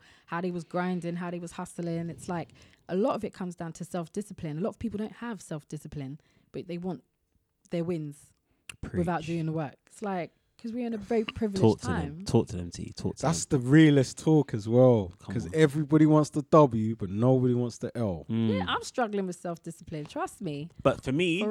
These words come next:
Speaker 2: the,
Speaker 1: reals.
Speaker 2: the important part is the P, the process.
Speaker 1: Mm.
Speaker 2: And I think sometimes we actually forget the process of how we got there.
Speaker 1: Mm-hmm.
Speaker 2: If you enjoy the process, you actually take a lot of learning from that.
Speaker 1: Right.
Speaker 2: And it's really, really important.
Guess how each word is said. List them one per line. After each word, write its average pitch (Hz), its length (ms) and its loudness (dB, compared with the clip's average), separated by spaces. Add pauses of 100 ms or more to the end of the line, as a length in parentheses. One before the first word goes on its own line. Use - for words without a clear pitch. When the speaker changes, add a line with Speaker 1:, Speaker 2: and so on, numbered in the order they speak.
(100)
Speaker 2:
the, - 80 -2
Speaker 1:
reals. 165 180 -6
Speaker 2:
the 113 100 -2
important 143 420 2
part 147 180 2
is 104 80 -4
the 101 80 -6
P, 113 400 -2
the 101 80 -8
process. - 600 -2
Speaker 1:
Mm. 208 500 -6
Speaker 2:
And 135 100 6
I 131 60 8
think 139 160 6
sometimes 156 400 4
we 139 160 2
actually 139 400 0
forget 139 440 2
the 120 140 -2
process 131 420 2
of 104 40 -10
how 117 200 2
we 110 100 0
got 127 240 0
there. 82 160 -8 (200)
Speaker 1:
Mm-hmm. 151 260 -16
Speaker 2:
If 135 120 2
you 180 140 6
enjoy 170 320 4
the - 100 2
process, 160 720 -2
you - 160 -6
actually 131 280 -2
take 123 180 -2
a 113 40 0
lot 117 140 2
of 101 80 -4
learning 113 320 2
from 87 220 -8
that. - 120 -10
Speaker 1:
Right. 147 360 -12
Speaker 2:
And 120 100 4
it's 117 140 -2
really, 135 260 4
really 127 180 4
important. 110 480 4